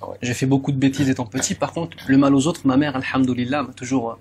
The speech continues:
Speaker 2: enseigné un certain nombre de règles.
Speaker 1: D'accord.
Speaker 2: Et par contre, il y avait cette relation, en fait, euh, au divin. Donc, telle que moi, je le comprenais à l'époque.
Speaker 1: Ouais.
Speaker 2: D'accord ? Donc ça, c'était le petit garçon.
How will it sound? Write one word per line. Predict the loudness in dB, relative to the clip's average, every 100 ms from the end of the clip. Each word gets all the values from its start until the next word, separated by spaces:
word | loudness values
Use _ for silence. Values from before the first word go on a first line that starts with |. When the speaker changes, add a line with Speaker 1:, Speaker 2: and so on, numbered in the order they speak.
| -18 -20 -10 -2
Speaker 2:
enseigné | 2 6 6
un | 4
certain | -2 -2 0
nombre | 0 0
de | -4
règles. | -8 -12 -16 -10
Speaker 1:
D'accord. | -4 -4 -4 -10 -10 -2
Speaker 2:
Et |
par | 2 6
contre, | 6 6
il |
y |
avait | 6 4
cette | 2 0
relation, | 0 2 0 -2 -2
en |
fait, | -2 -6 -4
euh, | -8 -6
au | -4
divin. | -2 -2 -4 -6 -10 -8
Donc, | -2
telle | 0 2
que | 2
moi, | 4 4 4 4
je | 2
le | 0
comprenais | -2 -6 0 0
à | 0
l'époque. | -4 -10 -16 -16 -8
Speaker 1:
Ouais. | -6
Speaker 2:
D'accord ? | -2 0 0 -2 -20 -12 -4
Donc | 0
ça, | 0
c'était | 0 -4
le |
petit | -4 -6 -6
garçon. | -10 -10